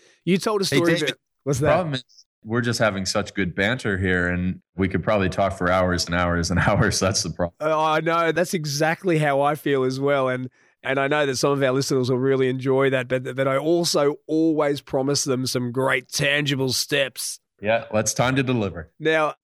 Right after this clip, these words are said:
Speaker 1: before we deliver, I want to tell you a story about me that, uh, I,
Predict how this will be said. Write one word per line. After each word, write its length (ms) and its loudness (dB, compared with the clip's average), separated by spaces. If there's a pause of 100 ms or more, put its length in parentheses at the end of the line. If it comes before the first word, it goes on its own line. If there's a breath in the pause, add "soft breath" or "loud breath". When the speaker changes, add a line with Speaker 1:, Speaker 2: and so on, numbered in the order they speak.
Speaker 1:
before 300 2
we 100 0
deliver, 340 2
I 60 4
want 160 2
to 20 -4
tell 140 2
you 60 2
a 20 -2
story 240 0
about 240 -2
me 360 2
that, 360 -4
uh, 60 2
I, 420 0